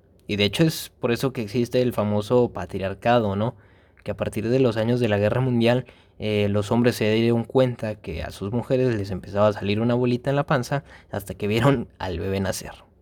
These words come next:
Y ahí es cuando el hombre dijo, "Ah, sin mí, sin mis espermas, esto no puede suceder". Y es por eso que se empezó todo esto de que el hombre es más,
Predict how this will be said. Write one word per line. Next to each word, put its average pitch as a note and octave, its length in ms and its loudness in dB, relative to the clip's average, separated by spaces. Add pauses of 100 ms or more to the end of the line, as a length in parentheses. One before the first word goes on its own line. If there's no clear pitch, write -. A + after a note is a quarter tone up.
(360)
Y F#2 120 0
ahí F2+ 100 4
es G2 100 -2
cuando B2 180 4
el G#2+ 80 2
hombre G#2+ 220 2
dijo, - 300 -2
"Ah, A#3 680 0 (220)
sin G#2+ 260 -4
mí, F3+ 300 2 (460)
sin A2+ 200 -2
mis G#2+ 140 -2
espermas, C3 680 0 (240)
esto A2 320 -2
no A#2+ 180 2
puede G2+ 280 0
suceder". G2+ 420 -2 (720)
Y A2+ 140 2
es G2+ 120 2
por G2+ 140 0
eso F2+ 160 -4
que G2+ 100 -4
se G2+ 80 -4
empezó G#2 640 2
todo A2+ 320 -2
esto G2+ 460 -6 (260)
de G2 200 -10
que - 160 -8
el F#2 100 -2
hombre G2 260 0
es - 180 -6
más, C#3 480 0